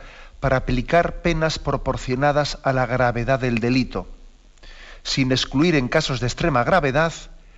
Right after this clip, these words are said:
el recurso a la pena de muerte. Por motivos análogos, quien, quienes poseen la autoridad tienen el derecho de rechazar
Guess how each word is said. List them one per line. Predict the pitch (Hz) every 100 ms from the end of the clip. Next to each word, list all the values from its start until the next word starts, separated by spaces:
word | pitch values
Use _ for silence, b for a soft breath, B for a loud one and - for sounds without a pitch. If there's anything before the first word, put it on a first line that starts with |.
| b - -
el | 131
recurso | 127 - 151 156 165
a |
la | 135 -
pena | 127 120
de | 113
muerte. | 113 117 101 - 104 - - _ - - - - B B B B B B B - - -
Por | - 139
motivos | 135 131 180 175 147
análogos, | 139 165 143 143 185 -
quien, | - 135 131 123 123 120 - - - - - -
quienes | 139 131 123
poseen | - - - 127 - 175 151
la |
autoridad | 135 - 127 127 160 156
tienen | - 151 147
el | 127
derecho | 120 160 170 139
de | 131
rechazar | 120 123 120 113 - 151 -